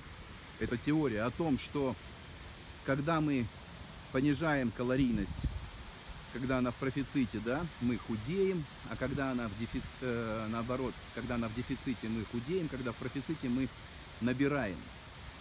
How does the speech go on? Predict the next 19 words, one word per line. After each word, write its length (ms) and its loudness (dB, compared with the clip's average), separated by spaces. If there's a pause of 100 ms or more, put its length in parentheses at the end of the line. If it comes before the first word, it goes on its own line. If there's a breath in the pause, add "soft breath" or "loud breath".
(180)
Если 280 2
придерживаться 680 0 (160)
только 460 2
этого, 420 0 (520)
то 300 2 (1500)
логически, 600 0
продолжая 600 -2
дальше, 480 -2 (600)
э, 220 0
размышления, 680 0
можно 680 2 (340)
есть 340 2
абсолютно 640 0
всё, 160 0
что 160 -2
угодно. 560 0 (840)
Абсолютно. 560 0
Просто 460 0 (1400)
не 320 4